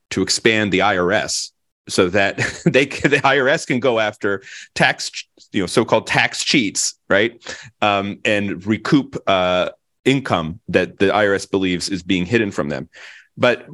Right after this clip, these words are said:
one of the lessons of Dreyer's original story is the Department of Labor does not have the capacity to actually investigate all of the tips they're getting from some of the migrant workers, some, from some of the youth workers.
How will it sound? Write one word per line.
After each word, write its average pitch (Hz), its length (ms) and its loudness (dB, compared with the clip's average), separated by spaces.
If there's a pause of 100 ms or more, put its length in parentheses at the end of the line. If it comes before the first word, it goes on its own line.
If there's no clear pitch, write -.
(100)
one 143 220 4
of 131 80 -2
the 123 100 2
lessons 123 400 0
of 98 100 -2
Dreyer's 101 400 2
original 104 340 -2
story 165 440 0
is 95 340 0 (720)
the - 500 0
Department 151 380 2
of 131 80 -4
Labor 156 220 2
does 120 440 0
not 160 220 0
have 151 320 0
the 123 100 0
capacity - 880 -2 (880)
to 107 320 2
actually 117 480 2
investigate 104 880 0
all 127 340 2
of 92 180 -6
the 92 360 -2 (180)
tips - 380 0
they're 98 260 2
getting 92 560 0 (520)
from 151 340 0
some 110 220 0
of 90 100 -4
the 95 60 0
migrant 87 360 -2
workers, 78 600 -6
some, 120 300 0
from 139 220 0
some 117 200 0
of 87 80 -2
the 80 80 0
youth 80 280 -6
workers. - 440 -6